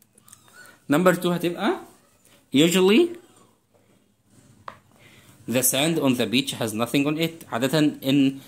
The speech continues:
الرمل على الشاطئ مفيش، بيبقاش عليه إيه؟ أي حاجة. طب ثري، today was different. I saw some shapes in the sand.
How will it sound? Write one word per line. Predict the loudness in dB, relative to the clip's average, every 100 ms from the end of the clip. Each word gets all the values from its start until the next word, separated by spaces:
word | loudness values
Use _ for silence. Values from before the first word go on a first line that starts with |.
| -20 -20 -6
الرمل | -4 -4 -4 -2 2 2 2
على | 0 -2
الشاطئ | -2 -4 -2
مفيش، | -2 -4 -6
بيبقاش | -8 -6 -6 -6 -8 -10 -10
عليه | -8 -6
إيه؟ | -2 -4 -4 -12 _ -4
أي | 0 0
حاجة. | -2 -10 -10 -8
طب | -8
ثري، | -2 0 2 0 -4 _ _ _ -2
today | 0 2 4 2
was | 0
different. | 0 0 0 -2 -4 -6 -10 -20 -20 _ -20 _ _ _ _ -20 _ _ _ _ _ -20 -20 -20 _ _ -14 -4
I | -2
saw | 2 2
some | 4 0 -2
shapes | 0 0 0
in | 0 0 0
the |
sand. | -2 -2 -2